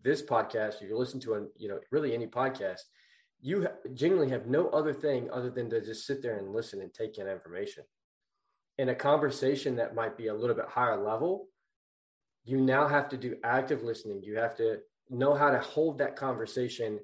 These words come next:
and be able to maneuver that conversation the way that you need it, right? And, and there's, there's things, there's books out there that, that, that can show you how to, how to build up that, that, that touch bit, that,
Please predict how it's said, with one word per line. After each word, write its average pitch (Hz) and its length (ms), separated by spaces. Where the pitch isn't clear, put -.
and 113 140
be 127 140
able 110 160
to 117 380
maneuver 135 460
that - 200
conversation 98 640
the 104 60
way 110 120
that 104 140
you 107 80
need 98 200
it, - 120
right? 104 280
And, 110 400
and 107 140
there's, 113 340
there's 117 220
things, 139 320
there's 127 140
books 165 300
out 127 120
there 123 120
that, 117 180
that, - 200
that 113 180
can 117 120
show 139 320
you 127 180
how 123 200
to, 113 160
how 123 160
to 123 120
build 131 220
up 117 180
that, 110 280
that, 104 240
that - 200
touch 120 300
bit, - 280
that, 107 240